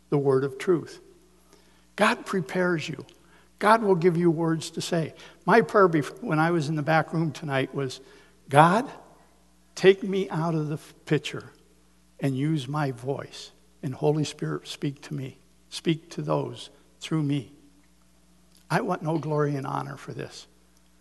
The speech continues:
I just want to give God glory and the honor for what he's done in Skip Cromer's life, in my wife's life. Do your best to show yourself approved.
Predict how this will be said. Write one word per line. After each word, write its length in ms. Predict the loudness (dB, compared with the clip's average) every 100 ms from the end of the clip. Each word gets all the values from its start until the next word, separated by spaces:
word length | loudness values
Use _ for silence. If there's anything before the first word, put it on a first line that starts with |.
| _ _ _ -6
I 140 | -6
just 280 | -4 -8 -6
want 100 | -8
to 100 | -6
give 180 | -6 -6
God 340 | -6 -6 -8 -16 -12
glory 300 | -2 0 0
and 100 | 0
the 60 | 0
honor 260 | 0 0
for 160 | -4 -2
what 200 | -2 -2
he's 280 | -2 -4 -2
done 240 | -4 -4
in 160 | -6 -12
Skip 320 | -6 -8 -8
Cromer's 460 | -10 -6 -6 -6
life, 220 | -4 -4 -6 -20 -20 -20 -20 _ -4
in 100 | -2
my 140 | -2
wife's 440 | -4 -4 -4 -8 -10
life. 320 | -10 -12 -18 -20 _ _ _ _ _ _ _ _ _ _ _ _ _ -20 _ -20 -20 4
Do 120 | 6
your 200 | 8 6
best 340 | 6 2 2 -6
to 60 |
show 220 | -2 2 2
yourself 520 | 2 -2 -2 -2 -6
approved. 540 | -10 -4 -4 -4 -18